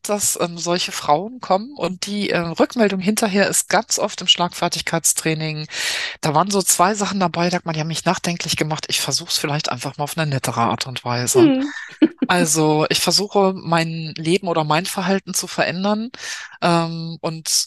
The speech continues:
Speaker 1: zu gucken, wie sind die Reaktionen darauf, wenn ich nicht lospoltere. Und, ähm,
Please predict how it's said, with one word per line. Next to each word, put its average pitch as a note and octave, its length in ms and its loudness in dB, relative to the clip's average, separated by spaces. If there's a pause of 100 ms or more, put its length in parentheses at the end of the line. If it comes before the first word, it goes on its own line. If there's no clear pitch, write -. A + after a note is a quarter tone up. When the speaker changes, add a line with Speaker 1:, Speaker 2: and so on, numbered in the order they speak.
(160)
Speaker 1:
zu - 180 -6
gucken, F#3+ 360 -10
wie F3 80 -2
sind F#3 240 -4
die F3+ 80 0
Reaktionen F3+ 680 -2
darauf, E3 600 0
wenn D#3+ 180 0
ich - 220 -2
nicht - 380 -4
lospoltere. C3 880 -8 (1160)
Und, D3+ 540 -2
ähm, D3 220 0